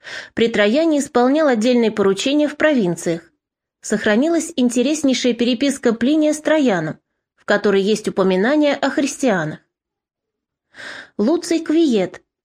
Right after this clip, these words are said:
прокуратор Иудеи, мавр по происхождению – жестоко подавивший еврейское восстание в сто семнадцатом году. Казнён императором Адрианом просто так, на всякий случай,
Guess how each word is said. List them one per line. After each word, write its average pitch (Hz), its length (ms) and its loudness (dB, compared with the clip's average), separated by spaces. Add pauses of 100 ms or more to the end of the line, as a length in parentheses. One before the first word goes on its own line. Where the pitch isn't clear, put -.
(120)
прокуратор 233 720 0
Иудеи, 208 680 0 (380)
мавр 240 440 0
по 285 100 0
происхождению – 277 960 0 (360)
жестоко 202 560 -2
подавивший 240 580 2
еврейское 226 540 0
восстание 294 520 0
в 294 40 -4
сто - 180 -4
семнадцатом 240 680 0
году. 226 440 0 (640)
Казнён 214 460 2
императором 240 640 2
Адрианом 262 640 2 (140)
просто 330 340 -2
так, 185 360 -2 (160)
на 254 140 0
всякий 302 320 -2
случай, 190 580 -2